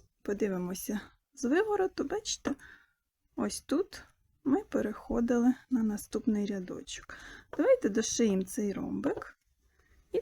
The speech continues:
тут. Куди нам потрібно виколоти голку, щоб нашити тепер справа три хрестики? Нам потрібно виколоти ось тут, у лівому нижньому куточку.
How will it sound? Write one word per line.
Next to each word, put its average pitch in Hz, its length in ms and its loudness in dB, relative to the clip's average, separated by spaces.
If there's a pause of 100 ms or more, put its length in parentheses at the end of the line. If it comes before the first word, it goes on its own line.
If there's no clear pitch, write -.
тут. - 360 -8 (1600)
Куди 285 260 0
нам 370 180 8
потрібно 220 520 4
виколоти 233 640 2 (500)
голку, 294 540 6
щоб 240 280 2
нашити 240 480 4
тепер - 360 -2
справа 226 600 -2 (760)
три 202 180 0
хрестики? - 580 -4
Нам 392 240 2
потрібно 254 520 4
виколоти 220 600 0
ось 359 320 0
тут, - 380 -6 (1300)
у 381 140 0 (1300)
лівому 226 500 6
нижньому 226 480 4
куточку. - 760 -6